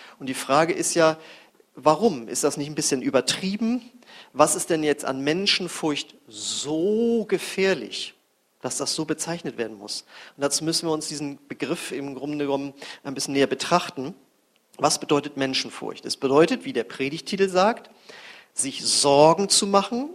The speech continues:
was andere sagen oder denken. Ne, im Schwäbischen sagt man, "Was denket die Leid?" Ich kenn das von uns so, "Was sollen die Nachbarn dazu sagen?"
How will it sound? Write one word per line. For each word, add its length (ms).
was 360
andere 600
sagen 520
oder 300
denken. 640
Ne, 200
im 160
Schwäbischen 540
sagt 360
man, 300
"Was 220
denket 360
die 80
Leid?" 500
Ich 160
kenn 180
das 220
von 200
uns 260
so, 160
"Was 120
sollen 140
die 80
Nachbarn 380
dazu 260
sagen?" 460